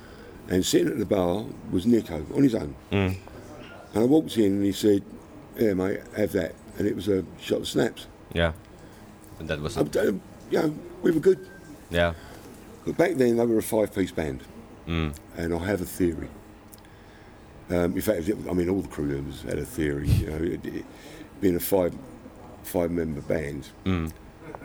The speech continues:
Speaker 1: prior, um, majority wins.
Speaker 2: Mm.
Speaker 1: So if you've got three people that go, "He's gotta go,"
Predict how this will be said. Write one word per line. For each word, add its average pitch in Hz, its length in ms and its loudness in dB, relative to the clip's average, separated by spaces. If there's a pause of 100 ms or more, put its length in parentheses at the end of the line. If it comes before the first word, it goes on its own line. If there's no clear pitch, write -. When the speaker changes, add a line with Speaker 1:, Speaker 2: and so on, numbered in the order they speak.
(160)
Speaker 1:
prior, 87 440 2
um, 85 300 -2 (440)
majority 92 500 2
wins. 76 380 -4 (840)
Speaker 2:
Mm. 95 360 -2
Speaker 1:
So 78 140 0
if 80 120 0
you've 95 140 -2
got 104 140 4
three 110 280 2
people 85 340 -4
that 90 180 -2
go, 85 320 0 (420)
"He's - 100 -12
gotta 78 180 -2
go," 95 160 0